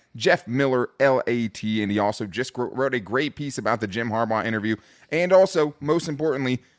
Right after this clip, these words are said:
the requirements that still need to happen before they are able to hire him. But, Jeff, thank you so much for coming on the show, man. We are gearing up for a crazy offseason.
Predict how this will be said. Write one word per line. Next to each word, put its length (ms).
the 80
requirements 640
that 120
still 480
need 300
to 100
happen 380
before 320
they 180
are 100
able 380
to 240
hire 320
him. 140
But, 100
Jeff, 300
thank 160
you 80
so 120
much 160
for 80
coming 220
on 80
the 80
show, 160
man. 240
We 140
are 80
gearing 320
up 120
for 180
a 100
crazy 480
offseason. 600